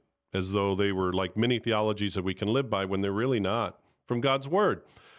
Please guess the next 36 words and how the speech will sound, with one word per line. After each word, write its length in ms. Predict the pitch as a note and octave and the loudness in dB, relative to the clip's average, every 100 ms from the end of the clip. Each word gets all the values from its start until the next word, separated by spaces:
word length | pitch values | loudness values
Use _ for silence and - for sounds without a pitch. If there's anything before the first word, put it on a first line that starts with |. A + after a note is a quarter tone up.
| - - | -16 -2
And 200 | A2+ B2 | 0 2
they 80 | C#3 | 2
can 160 | C3+ | 2
often 320 | C3 C3 C3 | 2 2 -2
cause 340 | A#2+ A2+ A2 G#2 | 0 0 0 0
more 160 | G#2 | 0
harm 220 | G2+ G#2 G2+ | 2 0 0
than 200 | G2 G2+ | 0 0
good, 320 | B2+ A2 G#2 | 2 2 2
even 300 | C3+ D#3+ C#3 | 0 0 0
if 160 | B2 | 0
they're 140 | B2+ A2+ | 0 2
well-intentioned, 840 | G#2+ G2+ G2 - F2+ E2 - E2 | 2 2 0 -2 -6 -6 -8 -6
and 140 | F2+ F2+ | -4 0
they 80 | |
most 400 | F2+ F#2+ G#2 G2 | 0 2 0 -2
often 600 | G#2+ G2 F#2 - F#2 F2+ - | -4 -2 -2 -2 -2 -2 -4
are 340 | F2+ E2 D#2+ - - - - | -4 -4 -6 -16 -20 -20 -8
when 160 | F#2+ F2+ | -2 0
they're 100 | E2+ | 0
said. 400 | - F2+ E2 F2 _ - - - | -2 -4 -6 -10 _ -20 -20 -2
Well, 380 | B2+ C3+ C#3 - _ B2+ | 2 2 2 -8 _ -2
the 100 | C#3+ | 2
myth 220 | F#3 G#3+ | 2 2
understanding 720 | F3+ D3+ D#3 C#3+ C3+ A#2 B2+ A#2 | 0 0 0 2 2 2 0 -2
of 200 | A2 G#2+ | -2 0
this 260 | C#3+ - | 0 0
week 300 | G#2+ F#2+ - | -2 -2 -2
is 280 | G#2 G#2 F#2+ | -2 0 0
this 260 | A#2 G#2+ - | 0 0 -2
one, 160 | F2 | 0
and 120 | F2 | 0
you've 180 | G2 A2+ | 0 0
heard 180 | B2 B2 | 0 0
this 260 | B2+ A#2+ F2 | 0 -2 -4
one. 260 | D#2+ E2+ | -6 -8